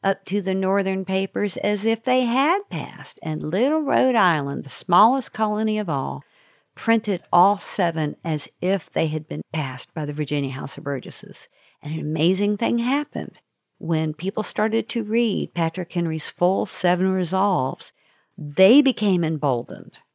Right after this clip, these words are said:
And then it spread to other newspapers in the northern colonies. And when Massachusetts got a hold of 'em and they printed 'em, that's when Sam Adams and the boys formed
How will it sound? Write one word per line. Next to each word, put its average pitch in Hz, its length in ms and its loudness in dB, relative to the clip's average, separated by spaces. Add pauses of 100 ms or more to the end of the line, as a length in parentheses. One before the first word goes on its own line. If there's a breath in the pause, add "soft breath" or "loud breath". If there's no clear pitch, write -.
(280)
And 165 200 -2
then 175 160 2
it - 100 -4
spread - 720 2
to - 200 -2
other 180 480 -2 (260)
newspapers - 1000 0
in 170 160 0
the 180 80 0
northern 190 460 0
colonies. 208 720 -4
And 151 180 -2
when 160 200 -2
Massachusetts 170 760 0
got 180 180 4
a 156 40 4
hold 151 280 4
of 147 140 2
'em 160 220 -2 (240 soft breath)
and 156 180 0
they 202 120 8
printed 151 440 0
'em, 170 220 -2 (320)
that's 165 560 2
when 160 480 0
Sam 175 440 2
Adams 180 420 2
and 156 160 2
the 151 60 0
boys 151 440 -2
formed 165 720 -2